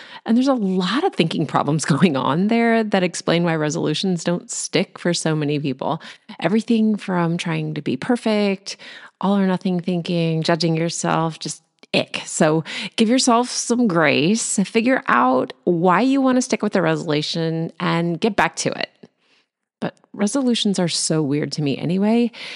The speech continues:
You've probably heard me say this before if you've listened to any of my past podcast episodes. On one hand, I totally love the idea of setting yourself for a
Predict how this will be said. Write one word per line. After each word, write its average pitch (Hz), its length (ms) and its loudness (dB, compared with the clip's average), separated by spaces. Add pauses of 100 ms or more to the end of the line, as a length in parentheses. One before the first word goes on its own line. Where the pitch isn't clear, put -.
(140)
You've 185 120 -4
probably 185 260 0
heard 160 180 0
me 147 80 -2
say 147 160 -6
this 139 180 -8
before 339 540 0
if 247 180 0
you've 226 180 0 (160)
listened 190 300 -2
to - 220 -2
any 214 180 4
of 196 80 0
my 180 100 2
past 170 300 -2
podcast 147 460 -4
episodes. 151 720 -6 (480)
On 170 200 0
one 180 180 2
hand, 269 560 0 (220)
I 175 420 0
totally 196 540 -2
love 165 260 -2
the 196 160 2
idea 180 500 0
of 180 140 -4
setting 160 340 -2
yourself 160 460 -6
for 160 480 -2 (260)
a 160 120 -2